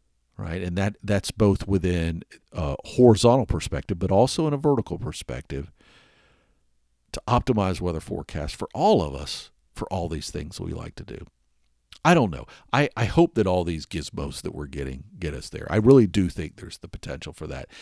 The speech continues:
And as I develop my presentation, it's not fully vetted out yet. I'm still working through some of the data and put it together. I'll make it available for everybody 'cause that's something I can easily do. Can't always, as you know, share all these articles,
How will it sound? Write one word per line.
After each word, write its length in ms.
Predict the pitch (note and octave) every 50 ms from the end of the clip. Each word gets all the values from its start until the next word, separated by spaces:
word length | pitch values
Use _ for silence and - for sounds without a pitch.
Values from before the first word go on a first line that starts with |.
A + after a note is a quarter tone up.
| - - -
And 160 | - G2+ - _ -
as 260 | A#2 C3 D3+ D#3+ C3+
I 120 | C#3 C3+ B2+
develop 340 | A2+ G2 G#2 G#2 G#2 F2+
my 120 | F2+ F2 E2+
presentation, 800 | - - F2+ F2 E2 E2+ D2+ - - D#2 D#2+ E2 - - G2 F#2
it's 180 | E2 - -
not 200 | F#2+ F2+ F#2+ C#2+
fully 360 | - - G#2 F#2+ F#2+ F2 E2+ E2+
vetted 320 | E2+ E2 D2+ D#2 D#2 D2+
out 240 | D#2 D#2 D#2 E2 E2
yet. 160 | F2+ E2+ E2
I'm 100 | D#2 -
still 240 | - - G#2 F2 D#2+
working 300 | F#2 F2+ E2 - G#2+ F2
through 160 | - F2+ D#2+
some 200 | - - E2+ D#2
of 60 | D#2
the 80 | C#2+ D2+
data 340 | - C#2+ C2+ D#2+ G2 A2+ - _ _ _ _ _ _ _ _ _ _ _ _ _ - -
and 100 | - -
put 140 | - A2 G2
it 60 | F#2+
together. 340 | F#2 F#2+ F#2 F#2 G2 G#2 F#2+
I'll 100 | E2 E2+
make 240 | D#2 D#2+ F2 F2 -
it 60 | E2
available 480 | D#2+ D2 D#2 D2+ D2+ E2+ F2+ G2 G2 F#2
for 160 | - G2+ G2+
everybody 400 | G2+ G2+ G#2 G2+ G#2+ G#2+ A#2 A#2
'cause 220 | - - F2 -
that's 400 | D#2+ D2+ D2+ - - - - - _ _ -
something 280 | - - D#2 - - E2
I 80 | D#2 D2
can 160 | - D#2 D#2+
easily 300 | E2 D#2+ - E2 D#2+ D2+
do. 180 | D#2 E2 D#2+ - - - - - - -
Can't 220 | - F#3 D#3+ C3
always, 260 | A#2 G#2+ G2 F2+ - - -
as 180 | E2+ D2+ C#2
you 60 | E2+
know, 160 | D#2 C#2+ C#2+ C2+
share 320 | - - - D2 C#2 C#2+
all 80 | C#2 C#2
these 200 | D2 C#2 - -
articles, 540 | - C2+ C2+ - - - - - - -